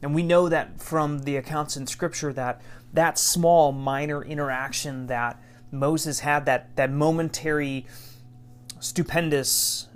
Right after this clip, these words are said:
um, amazing, uh, awesome, inspiring moment that Moses had with God, uh, isn't something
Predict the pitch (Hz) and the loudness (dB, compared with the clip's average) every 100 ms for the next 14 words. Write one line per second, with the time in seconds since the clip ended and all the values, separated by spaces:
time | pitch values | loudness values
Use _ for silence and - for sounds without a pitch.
0 | - 123 113 113 117 - 120 - - 143 | -10 -8 -8 -8 -12 -16 -18 -8 -4 -2
1 | 151 170 156 151 143 135 131 127 127 - | 0 0 0 0 -2 -4 -6 -8 -12 -16
2 | - - - - 156 156 - 165 147 131 | -14 -14 -10 -4 2 2 2 -2 -2 -2
3 | 131 127 127 135 - 139 139 - - 147 | -4 -6 -8 -12 -14 -10 -4 -2 0 4
4 | 160 151 143 143 143 143 127 123 123 143 | 4 4 2 0 -2 -2 -4 -4 -4 -4
5 | 143 131 - 139 127 127 - 131 131 - | -6 -6 -2 -2 -2 -6 -2 2 2 0
6 | - - - - - 123 120 165 151 151 | -18 -20 -20 -20 -6 -2 -2 -2 -4 -4
7 | - 156 139 139 131 131 | 0 -2 -2 -6 -8 -10